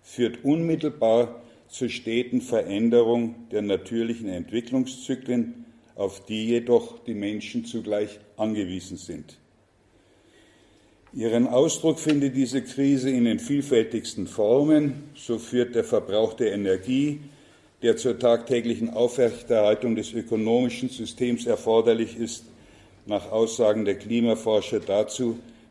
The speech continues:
dass die Atmosphäre weiter erhitzt werden wird, was seinerseits einen tiefgreifenden Wandel des Klimas bewirken wird, mit all seinen künftigen Auswirkungen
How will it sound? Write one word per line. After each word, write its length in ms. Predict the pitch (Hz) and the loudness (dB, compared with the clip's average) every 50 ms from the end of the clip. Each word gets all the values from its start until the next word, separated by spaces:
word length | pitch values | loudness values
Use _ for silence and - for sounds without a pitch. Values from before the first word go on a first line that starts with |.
| _ - | _ -2
dass 480 | - 110 - - - - - - - - | -2 -2 -2 -2 -10 -18 -20 -18 -12 -10
die 120 | 120 101 | -6 -2
Atmosphäre 840 | 101 110 - - 113 104 92 - - - 113 110 107 107 104 101 90 | -2 -2 -2 -4 -8 -8 -8 -8 -6 -2 0 2 2 2 2 0 0
weiter 320 | 92 98 101 110 - - 123 | 0 2 2 2 0 2 2
erhitzt 500 | 120 117 113 127 131 127 - - - 123 | 2 2 2 0 -4 -6 -8 -10 -4 2
werden 280 | 120 117 117 123 117 | 2 2 4 2 0
wird, 380 | 120 127 127 123 - - - - - - _ _ _ _ _ - - _ - | 2 0 0 0 -4 -10 -18 -20 -20 -20 _ _ _ _ _ -20 -20 _ -2
was 220 | - 110 98 - - | 0 0 0 0 0
seinerseits 640 | 120 113 120 131 135 131 123 123 123 117 117 113 117 | -2 0 0 0 0 0 2 2 4 4 4 2 2
einen 320 | 123 117 110 107 98 98 | -2 0 0 0 -2 -4
tiefgreifenden 840 | - - 135 131 123 131 131 110 113 110 107 - 117 110 98 95 95 | -4 0 0 0 0 -2 -4 0 2 2 2 0 -2 -4 -4 -2 -2
Wandel 300 | 107 110 110 107 107 101 | -2 -2 0 -2 -2 -2
des 240 | 98 90 - - - | -4 -8 -10 -10 -12
Klimas 560 | - 113 117 120 131 135 135 127 127 - - | -4 -2 2 2 4 4 4 2 2 0 -2
bewirken 520 | 135 131 117 123 131 131 131 131 127 123 | -2 -2 2 2 0 0 0 -4 -2 0
wird, 260 | 127 127 123 - - - - - _ _ _ _ _ _ - | 0 -2 -2 -4 -14 -20 -20 -20 _ _ _ _ _ _ -6
mit 160 | 120 113 - | -4 -4 0
all 220 | 104 110 117 117 | 2 2 2 2
seinen 320 | 117 127 117 117 117 110 - | 2 0 2 2 2 0 0
künftigen 540 | - 131 123 127 - - 127 113 101 110 | -2 -4 -4 -4 -6 -6 -6 -4 -4 -4
Auswirkungen 880 | - - 107 117 117 - - 127 120 117 123 120 117 113 110 113 113 - | -4 0 0 -2 -2 0 0 0 0 0 0 -2 -2 -2 -2 -4 -6 -10